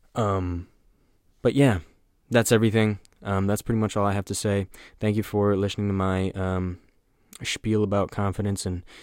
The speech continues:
introversion and whatnot. Um, and I'm gonna go watch some T V.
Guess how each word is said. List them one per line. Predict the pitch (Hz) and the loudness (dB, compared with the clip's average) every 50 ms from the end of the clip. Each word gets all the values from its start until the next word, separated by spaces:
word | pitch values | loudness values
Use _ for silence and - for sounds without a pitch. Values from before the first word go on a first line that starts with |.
| - _ - | -20 _ -8
introversion | 113 101 - 104 98 98 98 98 98 98 98 101 101 101 | -8 -6 -4 -4 0 2 2 4 4 2 2 0 0 2
and | 101 101 98 98 | 2 0 0 0
whatnot. | 92 - 95 95 95 95 - - _ - - - - - - - _ _ - | -2 -4 -4 -4 -4 -4 -4 -8 _ -20 -20 -20 -20 -20 -20 -20 _ _ -14
Um, | 85 82 80 78 78 78 76 78 82 98 - _ _ _ _ _ - | -10 -8 -8 -6 -6 -6 -8 -8 -10 -12 -16 _ _ _ _ _ -14
and | - 87 85 - | -12 -10 -8 -6
I'm | - 101 104 110 107 | -4 -2 0 0 0
gonna | 107 104 104 101 | 0 0 0 -2
go | 95 95 101 92 95 95 95 98 98 98 98 101 101 - _ _ _ _ _ _ _ _ _ _ _ - | -2 0 0 0 2 2 2 2 2 0 0 -2 -6 -10 _ _ _ _ _ _ _ _ _ _ _ -8
watch | - 104 107 - - | -6 -6 -4 -4 -6
some | 117 - | -6 -4
T | - 117 117 | -2 -2 -2
V. | 113 131 147 135 92 | 0 0 -2 -2 -2